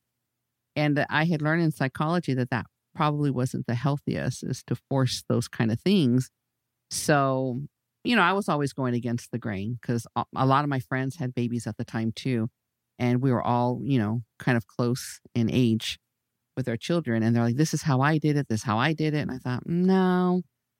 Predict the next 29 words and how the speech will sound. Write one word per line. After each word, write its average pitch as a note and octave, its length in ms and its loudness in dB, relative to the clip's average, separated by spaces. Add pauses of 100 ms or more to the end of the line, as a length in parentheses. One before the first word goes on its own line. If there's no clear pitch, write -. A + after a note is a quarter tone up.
(460)
what F3 160 4
I'm D4 200 2
gonna A#3 180 2
do E3 220 2
is D#3+ 120 2
I'm D#3+ 120 2
gonna D#3 140 0
<laughs> - 20 -10
just - 460 0
take E3+ 280 0
a, C#3 280 -2
a D3 120 0
mini D#3+ 580 4
potty D3+ 540 2
and C3+ 140 2
I C3+ 80 2 (100)
put D#3+ 140 0
it D#3 120 2
in C#3 100 -2
the C3 80 -2
bathroom. C3+ 600 -2 (600)
And C#3+ 180 -2
every D#3+ 240 0
time D#3 260 -2
someone D3 300 0
went C3 180 0
to - 100 -10
the C3 80 2
bathroom, B2+ 760 -2